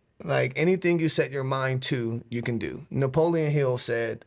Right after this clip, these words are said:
"Whatever the mind can conceive and then believe, it can achieve." I think a lot of this comes down to self-confidence, faith, and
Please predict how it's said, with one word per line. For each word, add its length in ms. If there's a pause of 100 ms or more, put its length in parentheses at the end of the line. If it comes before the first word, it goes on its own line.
"Whatever 340
the 120
mind 640
can 180
conceive 500
and 120
then 180
believe, 380
it 80
can 240
achieve." 500 (480)
I 100
think 400 (300)
a 80
lot 220
of 80
this 180
comes 300
down 300
to 420
self-confidence, 1040 (1000)
faith, 600 (800)
and 280